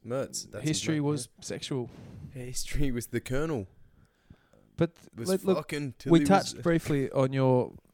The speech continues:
Speaker 2: your, <laughs> your trip to New Zealand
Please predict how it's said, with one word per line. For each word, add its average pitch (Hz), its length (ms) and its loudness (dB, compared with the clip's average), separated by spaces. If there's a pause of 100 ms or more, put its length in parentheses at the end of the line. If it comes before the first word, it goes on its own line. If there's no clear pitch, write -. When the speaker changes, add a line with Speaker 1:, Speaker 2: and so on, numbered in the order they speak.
(140)
Speaker 2:
your, 135 340 4 (600)
<laughs> - 520 0
your 135 240 2
trip - 320 -4
to 156 280 8
New 131 180 -2
Zealand 117 480 -4